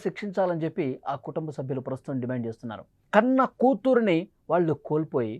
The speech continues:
చాలా బాధలో ఉన్నారు. నిజంగా ఎంగేజ్‌మెంట్ అయిపోయింది, రేపు పెళ్ళవుతుంది, కూతురు బాగుంటుంది లైఫ్ అని చెప్పి వాళ్ళందరూ భావించారు. కానీ ఇలా అర్ధాంతరంగా వదిలేసి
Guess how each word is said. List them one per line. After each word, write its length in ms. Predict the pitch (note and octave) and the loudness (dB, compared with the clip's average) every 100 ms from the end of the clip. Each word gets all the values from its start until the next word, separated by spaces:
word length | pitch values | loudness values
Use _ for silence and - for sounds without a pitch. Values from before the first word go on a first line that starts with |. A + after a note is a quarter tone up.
| - - | -12 -6
చాలా 260 | E3+ B3+ D4+ D4 | 6 12 12 12
బాధలో 340 | A3+ G3+ G3+ G3 D3+ | 12 6 4 2 2
ఉన్నారు. 260 | C3+ B2 E3 _ _ - | 0 0 -6 _ _ -2
నిజంగా 380 | D3+ A#3 C4 A#3 G#3 - _ _ _ | 2 12 12 12 12 0 _ _ _
ఎంగేజ్‌మెంట్ 520 | B2+ C#3+ A#3+ B3+ C4 G3+ | -4 10 10 10 8 8
అయిపోయింది, 380 | F#3+ F#3+ D#3+ A3 G3 | 8 6 4 6 6
రేపు 160 | F#3 G#3+ G#3 F#3 - | 6 4 2 0 2
పెళ్ళవుతుంది, 560 | C#3+ F3 E3 D3+ D3+ G3 - | 4 4 2 0 -2 -2 -4
కూతురు 320 | E3+ G#3 E3+ B2+ | -2 0 0 4
బాగుంటుంది 540 | E3 A3 G#3+ F#3+ F#3 E3+ | 4 4 2 2 2 4
లైఫ్ 180 | C#3+ C#3+ D3+ | 2 0 -4
అని 100 | C3+ | -6
చెప్పి 160 | B2 E3+ | -6 -4
వాళ్ళందరూ 380 | B2 A#2+ D#3+ D3 A#2 - _ _ - | -4 -2 -2 -2 -4 -12 _ _ -14
భావించారు. 560 | B2 E3+ G#3+ F#3 A#2 - _ _ D#3+ | 0 2 2 -2 -8 -10 _ _ -2
కానీ 160 | G3 F#3 | 2 6
ఇలా 120 | G#3 F3+ | 8 8
అర్ధాంతరంగా 760 | D#3 D3 A3 A#3+ A#3 A3+ G#3 G#3 E3+ | 6 6 6 6 2 0 6 8 8
వదిలేసి 420 | D3+ E3+ F#3+ F#3+ | 6 4 2 2